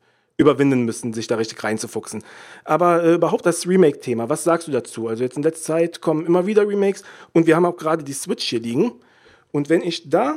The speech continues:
in den, in die Charts reinschaue, da haben wir auf Platz eins Rocket League, wie ich gerade eben schon erwähnt hatte. Äh, okay, das ist nur ein, ein Port, das ist jetzt noch nicht so alt, aber es ist halt ein Port.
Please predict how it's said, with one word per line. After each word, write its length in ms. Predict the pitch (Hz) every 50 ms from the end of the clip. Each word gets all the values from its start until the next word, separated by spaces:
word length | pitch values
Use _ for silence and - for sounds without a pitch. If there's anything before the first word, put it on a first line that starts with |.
| - - _ - - _
in 180 | - 196 208 208
den, 260 | 208 214 214 190 196
in 140 | - 185 180
die 100 | 202 196
Charts 440 | - - 180 165 170 170 - -
reinschaue, 580 | 143 123 117 120 117 - - 110 107 104 104 104
da 180 | 101 117 120 143
haben 180 | 180 190 190
wir 220 | 196 190 180 185 165
auf 140 | 175 170
Platz 300 | - - 165 160 - - - -
eins 460 | 151 156 175 208 220 214 214 - -
Rocket 480 | 165 165 147 156 233 - 147 - -
League, 280 | 120 110 110 110 110 120
wie 60 | 123
ich 100 | 120 120
gerade 140 | - 131 127
eben 140 | 131 139 143
schon 160 | - 139 139
erwähnt 320 | 135 127 139 139 151 151
hatte. 320 | - 165 165 - 190 208 208 - - - - - - - _
Äh, 120 | - 147
okay, 360 | 151 160 160 156 - - 139
das 140 | 127 127 131
ist 160 | 147 135 -
nur 180 | 135 131 131 131
ein, 320 | 127 127 127 123 143 -
ein 180 | 131 120 113 -
Port, 320 | - 113 110 120 131 -
das 120 | 123 110 -
ist 100 | - -
jetzt 100 | 110 -
noch 80 | 117
nicht 140 | 110 104 -
so 180 | - 113 127 143
alt, 240 | 131 123 123 123 127
aber 200 | 117 117 117 120
es 100 | 131 -
ist 40 | -
halt 100 | 160 151
ein 140 | 143 139 -
Port. 320 | - 190 190 196 202 -